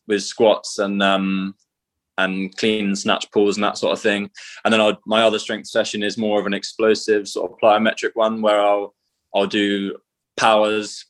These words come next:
power cleans, power snatches, um, pause squats,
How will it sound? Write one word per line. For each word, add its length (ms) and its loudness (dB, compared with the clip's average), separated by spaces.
power 200 2
cleans, 260 -4
power 240 0
snatches, 840 -4
um, 640 0
pause 260 4
squats, 800 -2